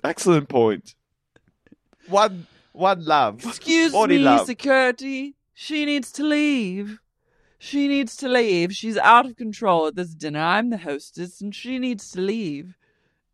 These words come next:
Speaker 2: The waiter goes, "Oh." <laughs>
Speaker 1: It's
Speaker 2: I'll
Speaker 1: like,
Speaker 2: do
Speaker 1: "Where do you
Speaker 2: whatever I
Speaker 1: think you
Speaker 2: can."
Speaker 1: are? You're in Palm
Speaker 2: <laughs> What? You're in
Speaker 1: Springs.
Speaker 2: Palm Springs. You're in a bathing suit under a dress.
Speaker 1: Wait, also
Speaker 2: You're
Speaker 1: Mary
Speaker 2: talking
Speaker 1: saying,
Speaker 2: in
Speaker 1: "Get
Speaker 2: a
Speaker 1: yourself
Speaker 2: British
Speaker 1: together."
Speaker 2: accent right now.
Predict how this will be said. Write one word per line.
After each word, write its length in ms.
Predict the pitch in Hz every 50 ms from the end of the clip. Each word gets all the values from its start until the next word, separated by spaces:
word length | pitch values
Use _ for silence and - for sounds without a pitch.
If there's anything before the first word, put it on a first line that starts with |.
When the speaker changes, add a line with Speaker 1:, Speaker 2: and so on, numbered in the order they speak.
| _
Speaker 2:
The 100 | - 277
waiter 200 | 214 180 170 180
goes, 200 | 170 170 160 156 - -
"Oh." 460 | 165 196 220 214 175 139 139 147 151 _ _ _ _ _ _ _ _ _ _ _ _
<laughs> 80 | 185 139 - - - _ _ _ _ _ _ _ _ _ _ _ _ _
Speaker 1:
It's 80 | - - 277 - - - - 226 - _ _ - - _ _ _ _ _ -
Speaker 2:
I'll 40 | -
Speaker 1:
like, 60 | - 147
Speaker 2:
do 120 | 147 156
Speaker 1:
"Where 80 | 123 131
do 60 | 160
you 60 | -
Speaker 2:
whatever 60 | - 180
I 40 |
Speaker 1:
think 160 | 175 180 - 190
you 80 | 190 175
Speaker 2:
can." 80 | - -
Speaker 1:
are? 280 | 104 110 127 151 143
You're 140 | 120 113 120
in 120 | 131 135 - - - -
Palm 220 | - - - 147
Speaker 2:
<laughs> 240 | 247 254 226 - -
What? 20 |
You're 160 | - - 269 -
in 100 | - -
Speaker 1:
Springs. 280 | - 370 359 381 370 _ -
Speaker 2:
Palm 340 | 330 240 202 233 277 349
Springs. 800 | - - - 233 185 190 214 262 262 214 175 165 156 160 208 - - - - - - -
You're 140 | 220 269
in 80 | 240 240
a 60 | 247
bathing 440 | 208 190 175 165 170 175 196 175 165
suit 480 | 185 - - 160 151 147 139 139 131 - _
under 260 | - 165 175 175 175
a 100 | 170 165
dress. 640 | 165 - 156 143 139 123 - - 208 - - - _ _ _ _ _ _ _ _ _ _ _ _ _ _ - - - - - -
Speaker 1:
Wait, 160 | - 151 143
also 260 | 127 117 120 120 143
Speaker 2:
You're 60 | 170 165
Speaker 1:
Mary 300 | 147 139 123 117 120 127
Speaker 2:
talking 220 | 262 247 185 139
Speaker 1:
saying, 220 | 131 131 131 - - _ _ _ _ -
Speaker 2:
in 80 | -
Speaker 1:
"Get 60 | -
Speaker 2:
a 40 | 294 -
Speaker 1:
yourself 200 | - - 131 120
Speaker 2:
British 280 | 180 185 196 190 190 107
Speaker 1:
together." 160 | 196 - 156
Speaker 2:
accent 440 | 151 160 156 - - 180 165 143 -
right 160 | - 95 101 80
now. 120 | 71 -